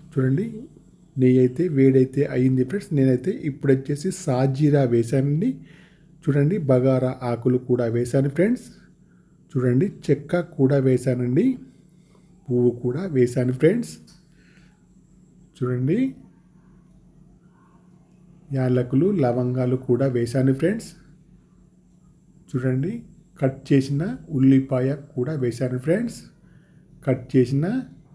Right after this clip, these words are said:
క్యారెట్ కూడా వేశాను ఫ్రెండ్స్. చూడండి, కట్ చేసిన పచ్చిమిర్చి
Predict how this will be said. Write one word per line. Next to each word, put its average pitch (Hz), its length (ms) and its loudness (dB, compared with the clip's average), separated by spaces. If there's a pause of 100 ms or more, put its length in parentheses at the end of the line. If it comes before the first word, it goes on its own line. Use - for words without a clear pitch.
(380)
క్యారెట్ 131 460 0 (120)
కూడా 139 240 2 (460)
వేశాను 135 420 -2
ఫ్రెండ్స్. 233 260 -6 (1400)
చూడండి, 131 360 0
కట్ 135 220 -2
చేసిన 151 260 0 (240)
పచ్చిమిర్చి 160 800 0